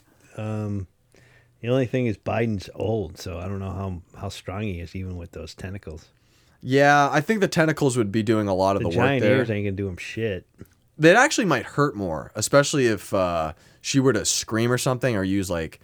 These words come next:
Speaker 2: some bat
Speaker 1: I mean,
Speaker 2: sonar.
Speaker 1: his, his ears, like, freaking, like, elephant size or what?
Speaker 2: Yeah, yeah, like Dumbo. I'm sure they're hypersensitive too, is what I'm saying. Like, so if she does some weird vampire bat shit and, like, screeches with sonar,
Speaker 1: Yeah.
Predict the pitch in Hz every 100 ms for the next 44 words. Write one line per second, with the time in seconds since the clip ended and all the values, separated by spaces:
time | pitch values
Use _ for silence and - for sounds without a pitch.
0 | _ - 104 98 110 117 123 120 104 107
1 | 117 120 127 139 139 127 120 104 - -
2 | 110 107 98 95 90 90 - - 110 120
3 | 131 127 - 131 143 131 101 92 95 196
4 | 180 107 127 120 98 101 127 117 90 60
5 | - 131 147 - 226 175 135 165 151 123
6 | 127 127 104 82 - 127 85 87 80 -
7 | 104 90 80 - 113 101 - 180 165 139
8 | 123 104 113 117 110 90 107 110 107 107
9 | 101 85 92 104 - 98 80 80 78 -
10 | - - 107 - 90 78 - 104 101 85
11 | 73